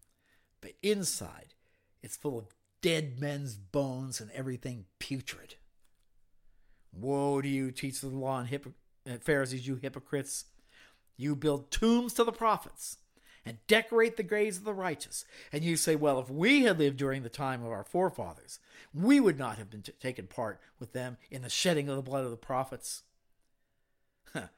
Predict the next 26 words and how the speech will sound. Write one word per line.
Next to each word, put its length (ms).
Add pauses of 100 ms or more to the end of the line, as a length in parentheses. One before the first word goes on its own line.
(380)
So 240
you 220
testify 640
against 360
yourselves 760 (240)
that 80
you 160
are 80
descendants 680 (220)
of 80
those 140
who 100
murdered 440
the 80
prophets. 680 (800)
Fill 280
up 160
then 160
the 100
measure 540 (240)
of 120
the 100
sin 320
of 80
your 180
forefathers. 680